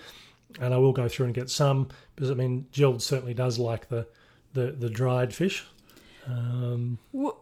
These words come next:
Speaker 2: well, I like salmon. <laughs> I'm not, I'm not so sure.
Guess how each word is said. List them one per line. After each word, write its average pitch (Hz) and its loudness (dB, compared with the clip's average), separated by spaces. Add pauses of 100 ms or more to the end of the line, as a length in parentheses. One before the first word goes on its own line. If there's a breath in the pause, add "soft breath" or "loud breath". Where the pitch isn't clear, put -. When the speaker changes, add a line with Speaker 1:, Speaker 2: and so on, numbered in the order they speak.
(120)
Speaker 2:
well, 226 0
I 220 0
like 269 -2
salmon. 226 0 (160)
<laughs> - -16
I'm 220 2
not, 247 2
I'm 220 4
not 262 2
so 240 4
sure. 214 -2